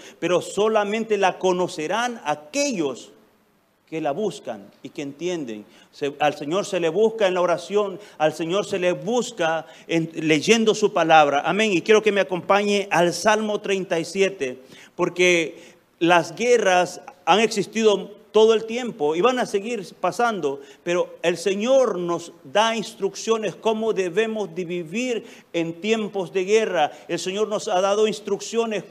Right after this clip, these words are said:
cómo nosotros tenemos que comportarnos y en quién tenemos que confiar. Amén.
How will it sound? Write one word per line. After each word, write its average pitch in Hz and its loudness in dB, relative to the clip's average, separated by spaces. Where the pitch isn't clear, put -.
cómo 226 0
nosotros 202 -6
tenemos 202 -6
que 190 -4
comportarnos 196 -2
y 202 0
en 190 0
quién 233 -6
tenemos 190 -4
que 185 -2
confiar. 196 4
Amén. 233 2